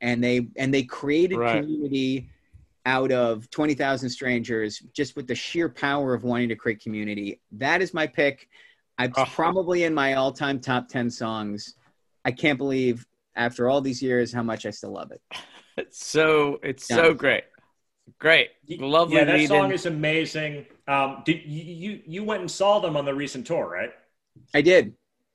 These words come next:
Speaker 3: Still great.
Speaker 1: Still
Speaker 3: Still great.
Speaker 1: great.
Speaker 3: Like, that record's great. It's
Speaker 1: Yeah, yeah,
Speaker 3: really,
Speaker 1: that's
Speaker 3: really
Speaker 1: the one
Speaker 3: good.
Speaker 1: they played it all the way straight through, and, and, uh, you know what's coming, and it's not boring at all, and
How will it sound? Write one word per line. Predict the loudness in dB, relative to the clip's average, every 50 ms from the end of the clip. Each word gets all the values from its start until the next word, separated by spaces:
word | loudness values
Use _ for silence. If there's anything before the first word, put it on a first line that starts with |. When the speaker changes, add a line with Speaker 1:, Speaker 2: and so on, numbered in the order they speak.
| _ _
Speaker 3:
Still | -20 -8 -2 -2 0 4
great. | 4 2 2 0 -6 -12 -20 _ _ _ _
Speaker 1:
Still | -10 -8 -8 -8 0 6 8 8 10
Speaker 3:
Still | 8 8
great. | 6 4
Speaker 1:
great. | 6 6 4 4 2 -4 _ _ _
Speaker 3:
Like, | 2 4 6
that | 6 6 8
record's | 8 6 6 6 2 0 2
great. | 4 4 4 4 0 -6 -14 -20 _ _ _ _ _ _
It's | -2 4
Speaker 1:
Yeah, | 6 6 8
yeah, | 8
Speaker 3:
really, | 8 8
Speaker 1:
that's | 8 6 6
Speaker 3:
really | 6 2
Speaker 1:
the | 4 4
one | 4 4
Speaker 3:
good. | 4 2
Speaker 1:
they | 2
played | 2 4 6 6
it | 6 6
all | 6 6 6
the | 6 6
way | 6 6 4
straight | 4 2 0 2 2 2 2 0
through, | -2 0 2 2 4 4 2
and, | 2 2 2
and, | 0 2 2 2 4 4
uh, | 6 6 6 6 4 2
you | 2 2 4
know | 6 6 6
what's | 6 6 4 2
coming, | -4 -2 0 0 2 2 2 2 0
and | -2 -2
it's | -2 0
not | 0 0 0
boring | 0 0 0 0 0 0
at | 0
all, | 2 0 0 0 0 -2 -2
and | -2 -2 -2 -4 -4